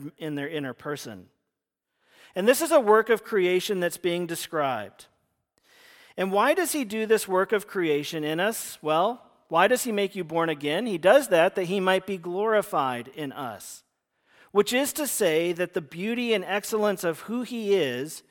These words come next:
would be made visible in our lives, him shining in us. Of course, it's also to save us. Uh, apart from Christ, we have no hope. Sin and death are still masters over us.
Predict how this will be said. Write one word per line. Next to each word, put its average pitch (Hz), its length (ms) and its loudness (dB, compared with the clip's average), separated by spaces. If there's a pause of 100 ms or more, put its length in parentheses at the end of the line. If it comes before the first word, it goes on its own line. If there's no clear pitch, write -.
(340)
would 175 120 -2
be 180 120 -4
made 170 260 0
visible 156 460 -4
in 151 100 -6
our 139 160 -6
lives, 131 720 -8 (180)
him 175 340 -4
shining 147 480 -4
in 135 140 -6
us. 156 500 -8 (840)
Of 175 120 -2
course, 240 260 8
it's 208 140 2
also 190 280 6
to 165 140 -8
save 202 400 2
us. - 440 -10 (760)
Uh, 151 240 0
apart 202 360 6
from 190 160 -4
Christ, 175 400 2
we 175 100 0
have 180 260 0
no 196 140 2
hope. 180 420 -2 (640)
Sin 220 300 2
and 202 140 2
death 214 440 4 (520)
are 175 160 2
still 196 320 2
masters 196 580 -2
over 131 300 -4
us. - 400 -12